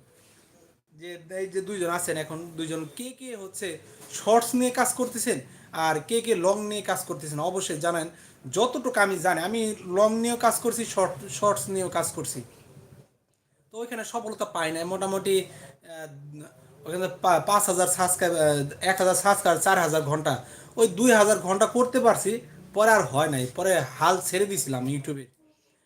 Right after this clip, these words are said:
পরে আবার ধরছি। এখন শর্টস নিয়ে কাজ করছি, শর্টসে মোটামুটি আলহামদুলিল্লাহ প্রায়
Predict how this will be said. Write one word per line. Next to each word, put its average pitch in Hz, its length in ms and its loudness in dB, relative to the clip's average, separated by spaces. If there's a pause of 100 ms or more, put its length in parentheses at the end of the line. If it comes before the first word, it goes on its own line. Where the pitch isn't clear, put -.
(180)
পরে 196 140 -14 (120)
আবার 233 180 2 (120)
ধরছি। 147 300 -10 (640)
এখন 180 140 -8 (100)
শর্টস 214 300 0
নিয়ে 220 180 -4
কাজ 208 180 4
করছি, 160 200 -6 (100)
শর্টসে 208 300 2 (140)
মোটামুটি 214 460 0
আলহামদুলিল্লাহ 170 680 -4 (560)
প্রায় 185 300 -8